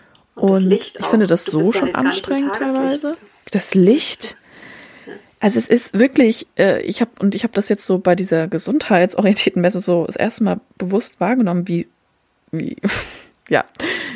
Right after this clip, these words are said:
Speaker 2: wie, wie ungesund ich das teilweise finde. Und wenn wir uns das jetzt überlegen,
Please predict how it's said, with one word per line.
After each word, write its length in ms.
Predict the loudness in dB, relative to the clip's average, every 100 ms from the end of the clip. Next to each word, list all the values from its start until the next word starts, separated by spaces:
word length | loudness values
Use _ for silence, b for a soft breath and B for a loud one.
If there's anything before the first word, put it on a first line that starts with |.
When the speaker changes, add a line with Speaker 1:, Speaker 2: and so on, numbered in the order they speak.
| -12
Speaker 2:
wie, 300 | -4 -4 -4 -4
wie 240 | -6 -4 0
ungesund 600 | 2 4 4 2 2 -2
ich 100 | -8
das 120 | -8
teilweise 400 | -4 0 0 -2
finde. 320 | -6 -4 -4 -8 B B B B
Und 220 | 0 0 0
wenn 140 | 0
wir 140 | 0 -2
uns 120 | -4
das 140 | -6
jetzt 120 | -6 -2
überlegen, 580 | 0 2 2 0 -4